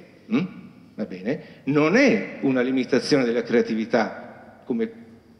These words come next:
troppi e troppo spesso hanno voluto farci credere, eh?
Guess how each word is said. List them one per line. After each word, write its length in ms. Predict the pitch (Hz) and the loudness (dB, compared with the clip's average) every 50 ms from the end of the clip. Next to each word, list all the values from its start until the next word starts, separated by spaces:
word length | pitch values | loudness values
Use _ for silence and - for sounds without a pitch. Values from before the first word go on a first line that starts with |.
| _ | _
troppi 500 | _ - 147 180 214 196 - - - 156 | _ 2 4 4 4 2 0 0 2 2
e 60 | 139 135 | 2 2
troppo 320 | - 165 156 - - 151 | 0 -6 -6 0 0 0
spesso 540 | 147 - - 202 190 160 127 - - 120 104 | 0 2 0 0 0 0 -4 -6 -8 -8 -8
hanno 160 | 107 117 117 | -6 -8 -6
voluto 340 | 107 110 113 113 113 - 110 | -4 -4 -4 -4 -4 -10 -10
farci 320 | 101 - 113 110 - - 104 | -8 -6 -8 -8 -8 -10 -12
credere, 500 | - - 87 87 90 - 95 92 92 - - - _ _ _ | -10 -12 -12 -12 -16 -16 -16 -16 -16 -18 -20 -20 _ _ _
eh? 140 | - 120 151 | -8 -8 -8